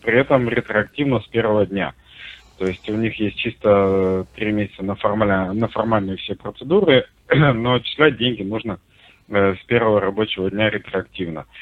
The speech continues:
Э, может ли так быть, чтобы открыли без меня? Ну, если вы подписываете какие-то документы не глядя или типа потому что надо, то вполне можно, м-, могло такое быть.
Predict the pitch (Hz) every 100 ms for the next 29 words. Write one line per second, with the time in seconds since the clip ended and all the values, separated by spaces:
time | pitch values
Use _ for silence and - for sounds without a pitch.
0 | - - - - 117 127 127 127 127 151
1 | 160 156 147 - 139 117 151 156 - 143
2 | 131 135 131 - 151 139 127 127 131 135
3 | 156 196 147 120 139 139 127 127 123 117
4 | 117 117 - 113 110 104 - - 107 104
5 | 98 101 104 101 - 98 98 101 104 95
6 | 92 90 90 87 - 92 92 87 92 -
7 | 95 - 104 117 180 165 - 110 - 107
8 | 107 98 92 92 92 92 95 92 95 98
9 | 90 87 - - 113 123 190